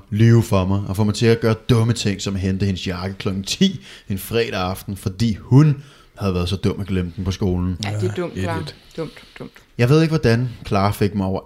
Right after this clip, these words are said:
Speaker 1: alt. Åh, nej, undskyld. Clara fik mig overtalt, men før jeg vidste af det,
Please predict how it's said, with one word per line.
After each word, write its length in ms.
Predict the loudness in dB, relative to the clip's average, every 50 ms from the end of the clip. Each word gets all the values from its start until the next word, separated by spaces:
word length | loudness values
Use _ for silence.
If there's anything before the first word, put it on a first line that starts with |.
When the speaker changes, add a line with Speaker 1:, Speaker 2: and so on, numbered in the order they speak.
| -4 -4
Speaker 1:
alt. 380 | -4 -4 -4 -8 -16 -18 -18 _ _ -2
Åh, 80 | -2 0 2
nej, 160 | 2 0 -2 -2
undskyld. 300 | -4 -4 -4 -4 -8 -10 -10 -16 -20 _ _ -4
Clara 240 | 0 2 2 2
fik 220 | 2 2 0 0 0
mig 100 | -2 -2
overtalt, 600 | 0 2 2 2 2 2 0 0 0 -4 -10 -6
men 140 | -4 -4 -4
før 160 | 0 0 2
jeg 120 | 2 2 2
vidste 300 | 0 0 -2 -6 -6 -4
af 120 | -2 0
det, 120 | 0 -2